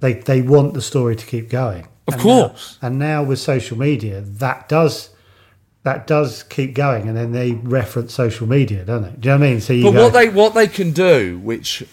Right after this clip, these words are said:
Speaker 2: you know, I, and, and, and I don't read the tabloids or anything or pay, pay any, pay any attention, but at the time I did, and what they do is they can make stories out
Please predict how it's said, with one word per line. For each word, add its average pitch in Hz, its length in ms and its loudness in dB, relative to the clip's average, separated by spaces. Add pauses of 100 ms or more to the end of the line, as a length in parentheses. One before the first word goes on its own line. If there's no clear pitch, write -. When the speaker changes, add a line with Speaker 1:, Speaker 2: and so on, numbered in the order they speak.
(100)
Speaker 2:
you 143 120 -2
know, 104 340 2
I, 120 180 -4
and, 151 160 -2
and, 180 160 2 (240)
and 139 100 2
I 127 80 6
don't 98 420 -4
read 95 440 -8
the - 80 -10
tabloids 98 480 -4
or 101 80 -4
anything 95 320 -8
or 104 160 -6
pay, 95 260 -4
pay - 200 -6
any, 98 180 -6
pay - 180 -8
any 98 140 -4
attention, 98 380 -6
but 98 80 -8
at 113 120 -8
the 110 60 -14
time 107 300 -2
I 92 100 -2
did, 107 280 0
and 104 120 -4
what 127 180 0
they 110 140 -4
do 98 560 0 (1700)
is 143 460 0 (200)
they 151 140 4
can 147 300 0
make 160 300 2
stories 110 920 0 (200)
out 147 360 -2